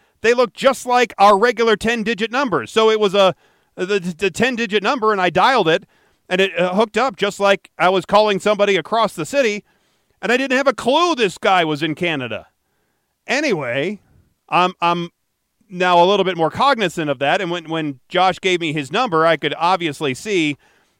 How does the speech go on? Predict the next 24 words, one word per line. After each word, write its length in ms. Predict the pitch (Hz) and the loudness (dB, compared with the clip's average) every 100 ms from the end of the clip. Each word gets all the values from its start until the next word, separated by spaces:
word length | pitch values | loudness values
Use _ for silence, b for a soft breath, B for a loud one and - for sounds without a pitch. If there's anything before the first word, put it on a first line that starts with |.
| _ | _
it 200 | 170 175 | -4 -4
was 400 | 160 151 143 - | -2 -4 -4 -10
from 460 | _ - 170 156 143 | _ -2 0 0 -2
the 80 | 139 | -6
U 200 | 143 156 | -6 -6
K 360 | 190 233 208 180 | -6 -4 -2 -2
because 380 | 170 160 170 | -4 -4 -4
he 80 | 156 | -4
gave 240 | 156 165 151 | -6 -6 -6
me 120 | 156 | -8
the 100 | 139 | -6
U 160 | 147 165 | -6 -4
K 200 | 180 160 | -6 -6
calling, 460 | 202 233 175 139 - _ _ - | -2 -2 -2 -6 -10 _ _ -10
uh, 140 | 143 | -10
code. 460 | - 170 139 101 - _ _ _ _ _ _ _ _ | -4 0 0 -2 -12 _ _ _ _ _ _ _ _
And 340 | 135 143 139 131 | -6 -4 -4 -6
so 280 | 165 147 | -4 0
I, 220 | 139 131 127 | 0 -2 -4
I 180 | 127 120 | -6 -4
had 200 | 127 135 | -4 -6
to 60 | 123 | -8
figure 340 | 160 131 135 | -10 -6 0
out, 240 | 131 120 | 0 0